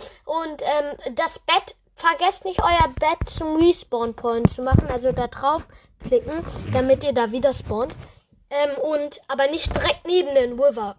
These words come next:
Irgendwie etwas weiter weg. Aber halt so, dass ihr nicht den ganzen Weg laufen müsst. Ja, ähm, also das auf gar keinen Fall, weil,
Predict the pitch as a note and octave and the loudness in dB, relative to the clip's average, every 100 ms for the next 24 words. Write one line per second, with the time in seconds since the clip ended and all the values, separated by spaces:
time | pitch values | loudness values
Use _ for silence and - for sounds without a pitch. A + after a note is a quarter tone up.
0 | - D#4+ D#4+ C#4+ D4 C#4 _ D4 C#4+ D4 | -8 -8 -6 -6 -8 -10 _ -8 -4 -6
1 | - C#4 C#4 B3 B3 A#3 _ _ _ - | 0 0 0 -4 -6 -8 _ _ _ -8
2 | B3+ B3+ C#4+ A#3+ C#4+ C#4+ C#4 - B3+ B3+ | -4 0 2 2 2 2 2 0 -2 0
3 | C4 B3 - _ B3+ B3+ B3+ A#3 G#3+ G#3+ | 0 -2 -12 _ -6 -6 -8 -10 -14 -14
4 | G#3+ F#3+ G3 F#3+ - - _ _ _ _ | -18 -18 -20 -20 -20 -20 _ _ _ _
5 | _ _ _ _ _ _ C4 - _ - | _ _ _ _ _ _ -6 -6 _ -20
6 | - - D4+ D4+ D4+ D4+ - - - - | -20 -4 0 2 0 -4 -10 -18 -20 -18
7 | D4 D#4 - - - - - _ _ - | -16 -16 -16 -20 -20 -20 -20 _ _ -20
8 | - D4+ C#4+ D4+ C#4 F#4 - - D4 - | -4 -2 0 0 4 4 2 -4 -4 -4
9 | D#4+ D#4+ D4 A#3 A#3 A#3 D4 G4+ - - | -8 -6 -8 -8 -6 -2 -2 -2 -12 -20
10 | - - A3+ C4 E4 G4+ | -20 -16 0 2 2 -2